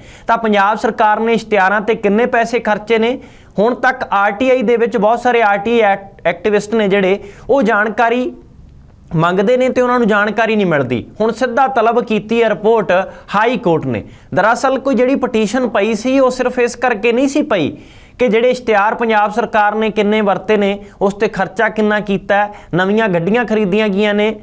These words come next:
ਅਧਿਕਾਰੀਆਂ ਦੇ ਲਈ, ਉਸ ਦੇ ਉੱਤੇ ਕਿੰਨਾ ਖਰਚ ਹੋਇਆ, ਇਹ ਪਟੀਸ਼ਨ ਨਹੀਂ ਪਈ।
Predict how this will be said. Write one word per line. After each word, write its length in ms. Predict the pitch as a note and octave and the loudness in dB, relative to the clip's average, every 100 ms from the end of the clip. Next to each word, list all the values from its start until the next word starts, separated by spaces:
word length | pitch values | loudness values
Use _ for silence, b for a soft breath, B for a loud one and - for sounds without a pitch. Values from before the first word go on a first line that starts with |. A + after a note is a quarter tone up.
| - | -4
ਅਧਿਕਾਰੀਆਂ 560 | E3 E3+ G3+ D#3 F3+ G#3 | -2 0 0 0 0 0
ਦੇ 100 | G#3 | 2
ਲਈ, 180 | G#3 G#3+ | 2 2
ਉਸ 140 | G#3 | 0
ਦੇ 100 | G#3+ | 0
ਉੱਤੇ 220 | A3 A3 | 0 0
ਕਿੰਨਾ 300 | G#3+ G#3 G3 | 0 0 0
ਖਰਚ 300 | G3 F#3+ E3+ | -2 -4 -2
ਹੋਇਆ, 260 | F#3+ F#3+ G#3 | 0 2 2
ਇਹ 120 | A#3 | 0
ਪਟੀਸ਼ਨ 400 | B3 A3+ A#3+ A3+ | 0 -2 0 0
ਨਹੀਂ 120 | G3 | 0
ਪਈ। 260 | D3 C3 | 0 -2